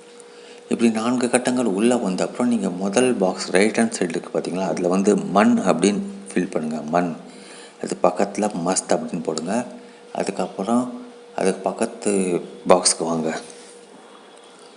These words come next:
ஒண்ணு போடுங்க. அது பக்கத்துல ரெண்டு போடுங்க. அதுக்கப்புறம் கடைசி பாக்ஸு, கடைசி கட்டம் ரெண்டு போடுங்க. அது பக்கத்துல ஒன்பது போடுங்க.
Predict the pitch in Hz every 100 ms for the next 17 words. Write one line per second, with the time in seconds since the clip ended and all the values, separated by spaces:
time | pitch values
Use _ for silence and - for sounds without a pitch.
0 | - - - - 110 123 131 - 104 202
1 | 190 185 185 196 101 175 185 196 202 80
2 | 85 127 - - 95 - 117 117 92 95
3 | - 123 117 82 85 - 87 - - -
4 | - 90 98 - - - - 80 78 -
5 | - - - - - 202 233 233 - -
6 | 196 127 - - 90 92 - 98 85 90
7 | 92 - 85 80 78